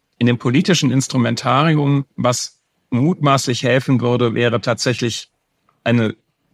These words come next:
gute Regionalpolitik zu machen, also jetzt nicht den, nicht gewissermaßen der nachsorgende Sozialstaat, der dann versucht, Missstände zu korrigieren, sondern der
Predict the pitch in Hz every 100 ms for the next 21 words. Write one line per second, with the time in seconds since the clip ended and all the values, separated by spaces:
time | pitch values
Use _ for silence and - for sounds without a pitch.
0 | _ 143 185 170 135 127 - _ _ 123
1 | 127 120 110 117 151 175 - _ _ 143
2 | 139 - 151 - - 139 131 151 180 180
3 | 127 123 120 - 127 147 - 127 120 -
4 | - 135 - _ 120 139 123 117 127 131
5 | 117 113 113 127 156 - 117 131 127 123
6 | 120 110 101 - 117 135 151 - 143 165
7 | - 123 120 117 123 113 120 - 131 -
8 | 117 120 - - - 113 104 123 156 160
9 | - _ _ _ _ _ _ 117 123 120
10 | 123 117 - _ _ _ 123 117 117 113